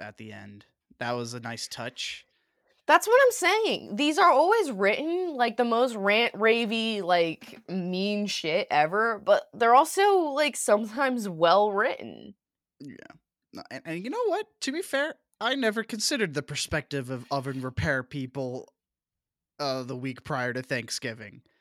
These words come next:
Speaker 2: Yeah, I'm, I'm feeling a little bit like, yeah, I am getting,
Speaker 1: You know?
Speaker 2: like,
Speaker 1: I mean,
Speaker 2: learnt
Speaker 1: he said a
Speaker 2: on
Speaker 1: lot
Speaker 2: this
Speaker 1: of
Speaker 2: kind
Speaker 1: mean
Speaker 2: of
Speaker 1: stuff that he
Speaker 2: thing.
Speaker 1: probably shouldn't have said,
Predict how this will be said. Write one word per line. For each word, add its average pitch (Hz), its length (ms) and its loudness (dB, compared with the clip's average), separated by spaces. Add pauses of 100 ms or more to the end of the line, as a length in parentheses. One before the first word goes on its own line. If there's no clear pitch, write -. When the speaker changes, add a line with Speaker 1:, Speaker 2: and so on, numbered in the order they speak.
(640)
Speaker 2:
Yeah, 349 180 2
I'm, 233 420 6
I'm 247 120 2
feeling 320 480 0
a 302 60 4
little 269 340 2
bit 254 360 0 (1160)
like, 247 380 -2 (420)
yeah, 285 260 4
I 180 160 4
am 277 280 2
getting, 180 360 2
Speaker 1:
You 151 40 -4
know? 156 220 -6
Speaker 2:
like, 156 640 -6 (1160)
Speaker 1:
I - 40 -10
mean, 160 100 -2
Speaker 2:
learnt - 20 -2
Speaker 1:
he 196 80 -4
said 208 200 6
a 220 40 4
Speaker 2:
on - 0 -
Speaker 1:
lot 208 180 6
Speaker 2:
this - 20 2
Speaker 1:
of 175 60 -2
Speaker 2:
kind 180 260 -2
Speaker 1:
mean 196 140 -2
Speaker 2:
of - 20 -4
Speaker 1:
stuff 170 440 -2
that 151 100 0
he 151 80 0
Speaker 2:
thing. - 80 -12
Speaker 1:
probably 160 260 -4
shouldn't 175 320 -8
have 110 100 -10
said, 113 420 -10